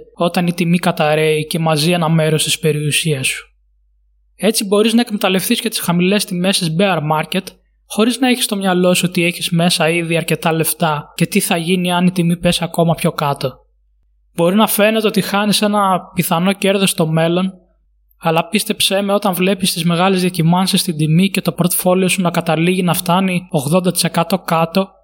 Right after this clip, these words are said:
από το all-time high, τότε μια μικρή ασφάλεια που κοστίζει ένα μικρό μέρος πιθανών κερδών είναι σίγουρα η καλύτερη λύση.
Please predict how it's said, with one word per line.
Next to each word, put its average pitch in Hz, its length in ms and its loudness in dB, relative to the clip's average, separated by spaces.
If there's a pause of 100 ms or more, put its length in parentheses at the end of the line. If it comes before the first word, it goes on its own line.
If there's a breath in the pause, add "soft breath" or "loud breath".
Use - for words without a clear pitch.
(100)
από - 200 -4
το 170 160 2
all-time 170 300 -2 (100)
high, 170 260 -2 (580)
τότε 190 260 0
μια 196 220 2
μικρή 202 320 2
ασφάλεια 196 640 2
που 156 180 -10
κοστίζει 180 500 0
ένα 190 220 2
μικρό 175 380 2
μέρος 185 320 0
πιθανών 175 460 0
κερδών 170 540 0 (360)
είναι 185 220 2
σίγουρα 196 440 2
η 180 40 0
καλύτερη 170 440 0
λύση. 156 440 -2